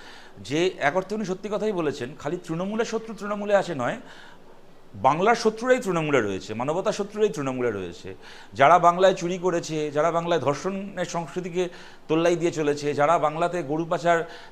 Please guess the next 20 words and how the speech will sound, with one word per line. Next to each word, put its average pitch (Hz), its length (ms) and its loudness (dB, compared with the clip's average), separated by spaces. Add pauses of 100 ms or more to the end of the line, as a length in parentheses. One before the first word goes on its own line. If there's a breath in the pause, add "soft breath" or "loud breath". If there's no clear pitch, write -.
থেকে 165 160 -2
শুরু 170 200 -4
করে, 165 360 0
আহ, - 560 -6
কয়লা 156 300 4
পাচার 170 300 0
থেকে 170 180 -4
শুরু 160 200 -6
করে 165 200 -2
বাংলাকে 160 360 -2
বন্ধা 156 340 -2
নিঃস্ব 165 280 -4
করছে, 127 440 -4 (540 loud breath)
এই 196 220 -2
যে 220 140 0
মানুষের 185 420 0
শত্রু 151 340 -4
যারা, 104 300 -2 (680 loud breath)
তারা 202 380 10 (120)
তো 214 300 2